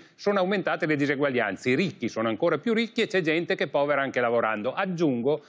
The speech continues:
che anch'io stamattina ero in piazza a Roma con i lavoratori dello spettacolo, perché ci siamo anche noi, assieme a loro ero davanti al Teatro dell'Opera, e vorrei far notare che se quei lavoratori lì, che sono ancora purtroppo chiusi perché i teatri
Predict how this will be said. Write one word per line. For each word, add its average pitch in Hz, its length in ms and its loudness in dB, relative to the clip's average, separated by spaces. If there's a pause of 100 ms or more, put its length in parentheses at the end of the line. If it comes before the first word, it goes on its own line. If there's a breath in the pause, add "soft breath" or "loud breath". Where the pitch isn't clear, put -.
(320 loud breath)
che 151 120 -2
anch'io 165 360 0
stamattina 117 580 0
ero 104 80 -2
in 98 100 -2
piazza 131 320 0
a - 20 0
Roma 127 260 0
con 120 120 -4
i 113 40 0
lavoratori 113 400 0
dello 107 160 0
spettacolo, 110 600 -4
perché 95 240 -6
ci 110 100 -6
siamo 123 240 -2
anche 117 220 -2
noi, 131 240 0
assieme 107 320 -4
a - 20 -2
loro 156 240 2
ero 127 140 0
davanti 147 360 -2
al 127 120 -2
Teatro 131 340 0
dell'Opera, 98 500 -2 (260 loud breath)
e 127 100 -2
vorrei 165 320 2
far 165 160 0
notare 127 480 -2
che 110 100 -4
se 113 180 -4
quei 220 200 0
lavoratori 143 540 0
lì, 120 160 0
che 107 120 -2
sono 135 240 -2
ancora 170 340 0
purtroppo 131 520 -2
chiusi 190 320 0
perché 104 240 -2
i 104 80 -2
teatri 143 520 0